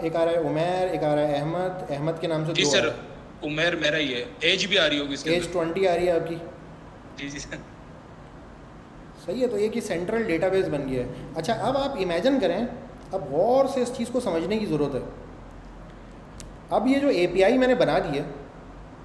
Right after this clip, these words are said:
Speaker 1: अगर मैं एक पेज बना दूँ एचटीएमएल का और वहाँ से लोग अपना, अपना नाम लिखें,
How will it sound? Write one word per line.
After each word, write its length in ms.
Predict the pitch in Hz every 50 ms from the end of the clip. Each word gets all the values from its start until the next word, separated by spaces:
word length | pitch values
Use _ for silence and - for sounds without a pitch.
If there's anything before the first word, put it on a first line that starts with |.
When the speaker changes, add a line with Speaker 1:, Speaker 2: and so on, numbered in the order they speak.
| - - - - - - - - - - -
Speaker 1:
अगर 220 | 156 156 208 254 262
मैं 120 | 262 269
एक 60 | 262 - -
पेज 240 | 214 214 247 247 208
बना 220 | 208 180 160 151
दूँ 180 | 147 160 185 196 - - - - - - - - - - - - - - - - - - - - - - - - - - - - -
एचटीएमएल 460 | 143 139 - - 196 190 190 196 190
का 140 | 160 156 - - - - - - - - - - - - - - - - - - - -
और 80 | 208 180
वहाँ 300 | 151 156 160 165 208 254
से 140 | 247 - 277
लोग 200 | 233 214 233 247
अपना, 240 | 240 226 233 240 240
अपना 200 | 240 240 240 240
नाम 260 | 208 165 160 175 202 220
लिखें, 500 | 233 226 - - - 262 262 262 254